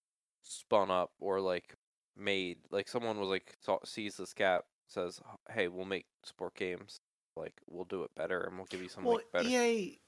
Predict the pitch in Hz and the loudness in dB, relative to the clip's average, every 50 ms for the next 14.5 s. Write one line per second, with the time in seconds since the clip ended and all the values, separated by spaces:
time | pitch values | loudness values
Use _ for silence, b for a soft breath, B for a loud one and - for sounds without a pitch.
0 | _ - - - - 180 170 160 156 156 156 - _ - 170 160 156 175 180 180 | _ -16 -10 -4 -2 0 0 0 -2 -2 -6 -10 _ -2 -2 -2 0 2 0 2
1 | 175 160 - - - 196 190 190 185 175 170 175 185 175 147 139 135 127 123 - | 2 0 -2 -4 -2 -2 0 0 2 2 2 4 6 6 6 6 4 2 0 0
2 | 151 139 135 127 127 - - 160 - - - - 156 151 151 151 - 151 147 - | 0 2 2 0 0 -2 -2 -4 -4 -2 0 4 4 6 6 4 2 2 0 0
3 | - 143 127 135 - - - 139 120 107 - - - - - 131 131 - - 127 | -2 -4 -6 -6 -6 -4 -4 -4 -2 -4 -6 -10 -10 -8 -8 -8 -6 -4 -6 -4
4 | 117 143 135 123 - - - 202 - - - - _ _ _ _ _ _ _ _ | -4 -6 -8 -8 -8 -10 -10 -10 -10 -12 -12 -14 _ _ _ _ _ _ _ _
5 | _ _ _ _ _ _ _ _ _ _ _ _ _ _ _ _ _ - 123 127 | _ _ _ _ _ _ _ _ _ _ _ _ _ _ _ _ _ -8 -6 -6
6 | 131 131 - - 101 147 180 - 92 90 87 85 87 85 - - 113 120 - 135 | -6 -2 0 2 2 2 2 0 -2 -4 -2 -2 -2 -4 -4 -4 -6 -2 0 2
7 | 143 165 175 165 151 - - - 135 - 147 - - 117 113 - - 113 120 131 | 4 4 4 2 0 -4 -6 -8 -6 -6 -4 -4 -2 -4 -2 -2 -2 -2 -2 -2
8 | - - - - - _ - - - - _ _ _ _ _ _ _ _ _ _ | -4 -4 -6 -6 -6 _ -18 -20 -20 -20 _ _ _ _ _ _ _ _ _ _
9 | _ _ _ _ _ _ _ _ - 202 233 202 151 - - _ _ _ _ _ | _ _ _ _ _ _ _ _ 0 2 2 2 2 0 -6 _ _ _ _ _
10 | _ _ _ _ _ _ _ _ _ _ _ _ _ _ _ _ _ _ _ _ | _ _ _ _ _ _ _ _ _ _ _ _ _ _ _ _ _ _ _ _
11 | _ _ _ _ _ _ _ _ _ _ _ _ _ _ _ _ _ _ _ _ | _ _ _ _ _ _ _ _ _ _ _ _ _ _ _ _ _ _ _ _
12 | _ _ _ _ _ _ _ - - - - - - - - - - - _ - | _ _ _ _ _ _ _ -18 -18 -18 -18 -20 -20 -20 -20 -20 -20 -20 _ -12
13 | - - 151 170 160 - - 202 202 202 214 208 208 - 233 233 202 - 180 165 | -6 -2 -2 0 -2 0 0 0 0 2 2 0 0 -2 -4 -4 2 4 6 6
14 | 180 220 233 190 135 - - - - | 6 6 2 0 -2 -4 -8 -14 -14